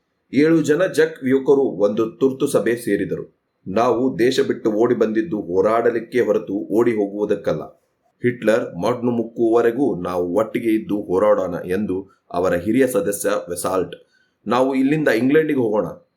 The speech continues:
ಹೇಗಾದರೂ ಮಾಡಿ ಅಲ್ಲಿ ವಾಯುದಳ ಸೇರಿಕೊಂಡು ಹಿಟ್ಲರ್ನ ವಿರುದ್ಧ ಅಲ್ಲಿಂದ ಹೋರಾಟ ಮಾ-, ಮುಂದುವರಿಸೋಣ. ಆ ಪ್ರಯತ್ನದಲ್ಲಿ ಸಾಯುವುದಾದರೂ ಸರಿ,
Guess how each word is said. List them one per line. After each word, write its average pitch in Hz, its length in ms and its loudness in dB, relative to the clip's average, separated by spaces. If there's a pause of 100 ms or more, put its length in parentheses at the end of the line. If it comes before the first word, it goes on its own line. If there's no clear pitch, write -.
ಹೇಗಾದರೂ 123 480 0
ಮಾಡಿ 107 300 -2
ಅಲ್ಲಿ 92 340 -6
ವಾಯುದಳ 113 580 0
ಸೇರಿಕೊಂಡು 98 560 -2
ಹಿಟ್ಲರ್ನ 123 560 -2
ವಿರುದ್ಧ 104 340 -2
ಅಲ್ಲಿಂದ 95 500 -4
ಹೋರಾಟ 101 480 0
ಮಾ-, 101 360 -4
ಮುಂದುವರಿಸೋಣ. 98 640 -2 (800)
ಆ 90 160 0
ಪ್ರಯತ್ನದಲ್ಲಿ 110 1000 0 (120)
ಸಾಯುವುದಾದರೂ 131 760 0
ಸರಿ, 85 360 -6